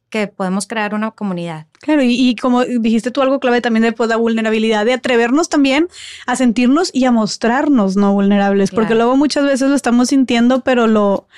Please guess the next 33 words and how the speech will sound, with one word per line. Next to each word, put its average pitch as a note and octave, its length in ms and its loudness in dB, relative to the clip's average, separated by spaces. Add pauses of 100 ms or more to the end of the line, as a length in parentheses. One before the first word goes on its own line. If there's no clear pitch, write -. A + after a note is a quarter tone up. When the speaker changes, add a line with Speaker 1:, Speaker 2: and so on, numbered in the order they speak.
Speaker 1:
Lo G3+ 140 -2
guardamos. G3+ 440 -2
Speaker 2:
lo G#3+ 100 2
guardamos, A3 480 2
lo C4+ 80 0
guardamos A#3 480 2
porque A3+ 240 -2
nos A3 160 2
da A3 160 0
pena B3 560 0
compartirlo, A#3+ 760 0
Speaker 1:
Sí. - 40 -4
Speaker 2:
porque A3+ 220 -2
tal G#3+ 180 -2
vez A3+ 260 0
no A#3 140 2
sabemos A3+ 320 0
cómo A#3 140 -2
va A3+ 60 0
a - 20 -2
reaccionar A3 300 -4
la G#3+ 60 0
demás G#3+ 200 0
gente, A3 240 0
porque A3+ 140 -2
tal A3 100 -2
vez B3+ 60 2
no D#4 60 2
sabemos D4 260 2
ni D4 60 2
siquiera A#3 300 -2
cómo B3+ 180 0
expresarlo. G3+ 600 -4